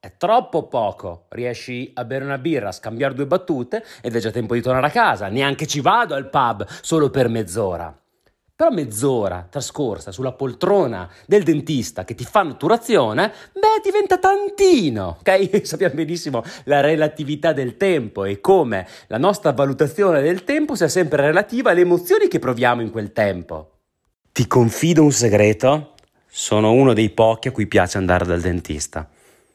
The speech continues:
anche a farmi la pulizia. Mi piace, mi rilassa. Lo paragono a tatuarmi. È uno dei pochi ambiti in cui mi affido completamente a qualcuno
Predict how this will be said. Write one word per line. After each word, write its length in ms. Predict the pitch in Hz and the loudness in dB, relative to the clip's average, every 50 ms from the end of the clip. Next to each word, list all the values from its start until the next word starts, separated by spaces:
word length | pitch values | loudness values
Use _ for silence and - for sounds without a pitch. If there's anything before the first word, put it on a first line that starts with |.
| _ _ - - - | _ _ -18 -8 -2
anche 220 | - 117 107 - | -2 0 0 0
a 20 | |
farmi 160 | 113 117 104 107 | 0 2 2 2
la 80 | 101 | 0
pulizia. 580 | 98 - 101 92 87 - - 80 78 82 82 - _ _ _ _ _ _ | 0 0 -2 -4 -4 -4 -6 -4 -4 -4 -6 -8 _ _ _ _ _ _
Mi 80 | - | -4
piace, 320 | - - 110 92 90 - - | 0 2 2 2 0 -2 -2
mi 100 | 95 98 | -2 0
rilassa. 600 | 107 113 107 92 85 - - - 90 87 87 _ _ _ _ _ _ _ _ _ - | 0 2 2 2 2 0 -4 -6 -6 -8 -8 _ _ _ _ _ _ _ _ _ -4
Lo 160 | - 117 110 107 | 0 0 2 2
paragono 540 | - 127 127 131 120 143 147 151 147 139 | 2 2 2 2 0 -2 -2 -2 0 0
a 80 | 131 127 | -2 -2
tatuarmi. 800 | - - 127 - - 120 113 92 90 85 - 80 82 85 85 - _ - - - - - | -2 -6 -6 -4 -2 0 2 2 2 0 -2 -6 -10 -12 -14 -14 _ -20 -20 -20 -12 -4
È 80 | - | 0
uno 220 | 117 135 139 135 117 | 0 2 2 2 2
dei 200 | 113 113 113 104 | 2 2 2 0
pochi 500 | - - 147 147 165 160 - - 117 113 | 0 0 2 2 2 0 -2 -4 0 0
ambiti 760 | 110 113 117 123 123 120 139 131 135 - 160 160 160 160 - - | 2 2 0 0 -2 -2 -4 -4 -4 -2 -2 -2 -2 -4 -6 -6
in 160 | 117 113 110 | -4 -4 -4
cui 160 | - - 120 | -4 -4 -2
mi 100 | 117 117 | 0 -2
affido 340 | 110 - - 160 151 123 - | -2 -2 -2 -2 -2 -2 -2
completamente 680 | - 117 110 101 - 110 - 120 113 127 127 127 123 | -2 -4 -4 -2 -2 -2 0 0 0 0 0 0 0
a 60 | 110 - | -2 -2
qualcuno 640 | - - 107 101 - - 135 139 147 156 170 196 | -2 -2 -4 -4 -4 -4 -2 0 2 2 2 0